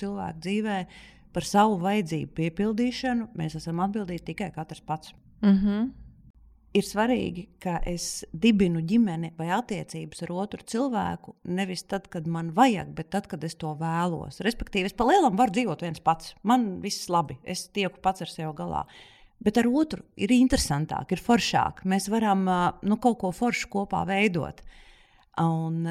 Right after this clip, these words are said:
Speaker 1: tas, man liekas, ir tas kritērijs, kad, ā, mēs varam ielikt to pamatu tam, lai man, lai ar šo partneri es nesastaptos tajā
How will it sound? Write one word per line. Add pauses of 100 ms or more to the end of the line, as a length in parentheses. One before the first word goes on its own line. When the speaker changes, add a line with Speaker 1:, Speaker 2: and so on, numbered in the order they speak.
Speaker 1:
tas,
man
liekas,
ir
tas
kritērijs,
kad,
ā,
mēs
varam
ielikt
to
pamatu
tam,
lai
man,
lai
ar
šo
partneri (120)
es
nesastaptos
tajā